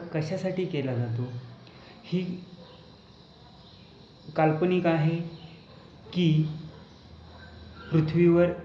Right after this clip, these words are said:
या गोष्टी आहेत, यांचा आपण अभ्यास करणार आहोत. बघा विद्यार्थी मित्रांनो, आता आपल्याला या चित्रामध्ये काय दिसतंय, तर वेगवेगळ्या दिशा दाखवलेल्या आहेत. साधारणतः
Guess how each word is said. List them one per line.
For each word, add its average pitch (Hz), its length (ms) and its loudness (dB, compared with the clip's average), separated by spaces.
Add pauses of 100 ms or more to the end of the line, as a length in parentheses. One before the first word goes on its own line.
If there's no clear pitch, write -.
(260)
या 151 220 4
गोष्टी 156 440 2 (1900)
आहेत, 139 280 4 (380)
यांचा 156 360 4
आपण 165 240 0 (120)
अभ्यास 143 420 0 (320)
करणार 120 340 2
आहोत. 113 220 0 (1200)
बघा 170 180 6
विद्यार्थी 143 460 2
मित्रांनो, 127 400 -2 (420)
आता 175 160 4
आपल्याला 190 280 4
या 180 220 2
चित्रामध्ये 151 580 0 (300)
काय 185 140 4
दिसतंय, 180 440 0 (520)
तर 208 120 6
वेगवेगळ्या 160 600 2 (140)
दिशा 147 300 0
दाखवलेल्या 123 580 -4
आहेत. - 800 -20
साधारणतः 151 580 2